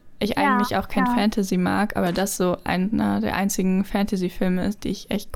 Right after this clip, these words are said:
Speaker 1: cool finde. Und, also abgesehen jetzt von, äh, animierten Sachen, das ist halt dann klar, aber so in echt quasi.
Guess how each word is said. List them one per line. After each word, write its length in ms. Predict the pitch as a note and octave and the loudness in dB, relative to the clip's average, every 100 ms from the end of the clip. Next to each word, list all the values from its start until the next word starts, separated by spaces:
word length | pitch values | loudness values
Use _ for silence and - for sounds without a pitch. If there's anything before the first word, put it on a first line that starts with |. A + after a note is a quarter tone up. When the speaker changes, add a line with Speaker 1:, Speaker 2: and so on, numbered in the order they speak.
| - | 0
Speaker 1:
cool 120 | G3+ | 0
finde. 440 | - F#3 F#3 G3 B3+ - - - - - - - - - - - - - - - | 0 -2 0 -2 -4 -10 -20 -20 -20 -20 -20 -20 -20 -20 -18 -18 -18 -20 -20 -2
Und, 960 | G#3+ G3 G3 F#3+ F#3+ G#3 A#3+ - - - - - | 2 4 4 4 4 4 2 0 -8 -12 -20 -6
also 160 | - E3 | 0 0
abgesehen 460 | - - E3+ F3 | 0 0 2 2
jetzt 160 | E3 E3 | 2 0
von, 520 | - F3 E3 E3 - - - - | 0 0 2 0 -2 -6 -8 -2
äh, 60 | |
animierten 600 | E3+ E3 E3 E3+ E3+ - | 0 2 2 2 0 0
Sachen, 320 | F3 F#3 G#3 | -2 -2 -2
das 180 | G3+ G#3 | -2 -2
ist 160 | - - | -4 -4
halt 180 | - - - | -6 -8 -10
dann 220 | - F#3+ - | -2 -2 0
klar, 320 | G3+ G3 G2 | 0 0 0
aber 220 | - G3 | 0 -2
so 300 | G3 G3+ G#3+ - - - | -2 -2 -4 -8 -18 -4
in 320 | G#3 G3 G#3+ - | 0 2 0 -2
echt 340 | F#3+ F#3+ - - | -4 -4 -8 -6
quasi. 480 | - G#3+ G#3+ A3 | -2 -2 0 0